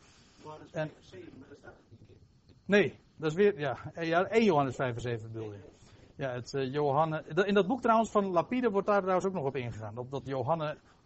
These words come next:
Speaker 2: hoe, eh, hoe was het ook? Ja, precies, ja. Precies, ik zal het maar niet, eh, herhalen, want het is Latijn.
Speaker 1: Want ik mag nog één ding zeggen, want ik vind één ding, Tom, je begon met, uit God zijn alle dingen en door Christus.
Speaker 2: Ja.
Speaker 1: En de laatste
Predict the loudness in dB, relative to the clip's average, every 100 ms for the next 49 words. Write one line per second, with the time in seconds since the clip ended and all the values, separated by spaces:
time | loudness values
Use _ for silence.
0 | _ -6 -6 -6 -6 -2 -2 0 -2 -4
1 | -12 -20 -12 -4 -4 -4 -8 -8 -10 -14
2 | -20 _ _ _ _ _ _ _ _ -8
3 | -6 -6 -10 -2 -2 0 -4 -4 -4 -4
4 | -2 0 -2 -4 -6 -8 -10 -10 -12 -14
5 | -14 -12 -12 -12 -14 -16 -16 -16 -16 -18
6 | -18 -18 -20 -20 -20 -20 -18 -16 -16 -18
7 | -20 -20 -20 -20 -20 -20 -20 -20 _ -20
8 | -20 -16 -14 -14 -14 -14 -16 -18 -20 _
9 | _ _ _ _ _ -12 -12 -16 -20 _
10 | -18 -14 -14 -16 -20 -18 -20 -20 -18 -18
11 | -18 -20 -16 -16 -16 -18 -18 -18 -18 -20
12 | -20 -20 _ -10 -4 -2 -4 _ -20 -18
13 | -16 -18 -20